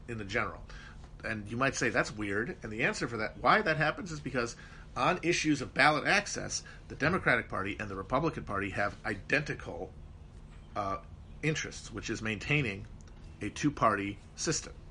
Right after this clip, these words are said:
maintaining a cartel, essentially, system. Like, they are essentially a cartel representing capitalist interests. And they don't want to let anybody else into that space representing other interests. Uh,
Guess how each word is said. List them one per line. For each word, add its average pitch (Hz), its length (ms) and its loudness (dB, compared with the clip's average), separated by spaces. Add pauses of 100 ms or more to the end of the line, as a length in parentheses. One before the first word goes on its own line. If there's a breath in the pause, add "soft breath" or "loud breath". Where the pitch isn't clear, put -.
(160)
maintaining 110 500 -4
a 101 60 -4
cartel, 131 680 2
essentially, 104 420 -4
system. - 380 -4 (600 loud breath)
Like, 110 160 -2
they 165 160 10
are 151 260 8
essentially 127 400 0
a 110 80 -2
cartel 113 580 2 (140)
representing 127 640 2
capitalist 110 500 0
interests. - 580 -8 (1400 loud breath)
And 113 100 -4
they 127 80 6
don't 139 200 6
want 139 220 4
to 123 200 0 (280)
let 127 300 2
anybody 143 380 4
else 123 220 4
into 110 100 -2
that 107 160 2
space 147 420 4 (220 loud breath)
representing 135 560 4
other 101 240 -2
interests. - 540 -4 (1300 loud breath)
Uh, 107 380 4